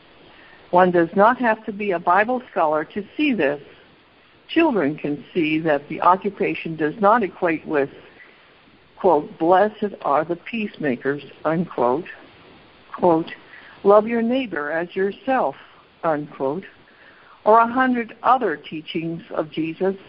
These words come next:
and those who followed him. There is simply not an ounce of Christ taught in, quote, Christian Zionist, unquote, services.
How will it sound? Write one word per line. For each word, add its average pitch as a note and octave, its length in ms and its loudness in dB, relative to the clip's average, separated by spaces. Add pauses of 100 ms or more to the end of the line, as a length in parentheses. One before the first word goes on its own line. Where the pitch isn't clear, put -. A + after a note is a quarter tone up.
(160)
and E3+ 180 0
those E3 320 2 (100)
who A3 160 -4 (120)
followed F#3+ 400 2
him. C3 320 -4 (1400)
There D3+ 180 2
is C#3+ 100 0 (180)
simply G#3 720 2
not F#3 360 4
an F3+ 220 -4
ounce A#3 340 2
of A#3 140 -10
Christ G3 440 0 (400)
taught E3+ 260 2 (100)
in, D#3+ 320 -4 (140)
quote, E3 340 0 (240)
Christian G3 580 -2 (180)
Zionist, D#3+ 480 2 (360)
unquote, D3 520 0 (240)
services. B2+ 540 -4